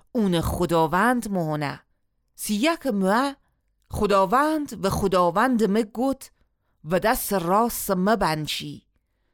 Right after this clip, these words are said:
تا او زمانی که دشمنیات و زیر پات بونم.» ار داوود اون خداوند مهونه، چطور او می‌تونه کر داوود بوه؟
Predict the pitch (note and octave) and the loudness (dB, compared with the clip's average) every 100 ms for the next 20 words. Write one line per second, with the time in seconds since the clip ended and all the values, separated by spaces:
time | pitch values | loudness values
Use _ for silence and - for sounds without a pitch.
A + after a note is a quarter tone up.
0 | _ - F#3 - A#3 G3+ E3+ G3 A#3+ D4+ | _ 0 2 2 0 -2 -2 0 2 2
1 | A3+ G3+ G3+ F#3 - _ - F#3+ - F3 | 0 0 0 -2 -4 _ -6 -4 -4 -2
2 | F3+ F3+ G#3+ A3+ F#3 E3 E3+ E3 G#3+ G3 | -2 0 2 0 -2 -4 -4 -2 -2 -2
3 | - G3 A3 G#3+ - D#3 D#3 C#3 - _ | -2 0 0 -2 -10 -8 -6 -8 -12 _
4 | _ _ _ _ _ _ _ _ _ _ | _ _ _ _ _ _ _ _ _ _
5 | - D#3+ D3 D#3 E3+ D3+ D3 F3 C4 C4 | -10 -10 -10 -10 -4 -4 -4 -6 -8 -10
6 | - _ _ G#3+ G3 E3+ - - F3 E3+ | -14 _ _ -6 -4 -4 -4 -6 -2 0
7 | D#3+ E3 D#3 D3+ D#3 D#3+ D3 D#3 F#3 A#3 | 0 -2 -4 -8 -8 -6 -4 -2 -2 -2
8 | - _ _ _ _ - A3+ G#3+ F4 G4 | -6 _ _ _ _ -8 -4 -2 0 0
9 | - A3 G#3+ G#3 F3+ F3+ F3 F3+ E3 - | -2 -4 -2 -2 -2 -4 -2 -2 -4 -8
10 | _ - A3 E3+ F3 D3 E3+ F3+ E3 E3 | _ -4 -2 0 -2 -2 0 2 2 0
11 | B3 A3+ F#3+ D#3 C3 | -4 -6 -8 -4 -2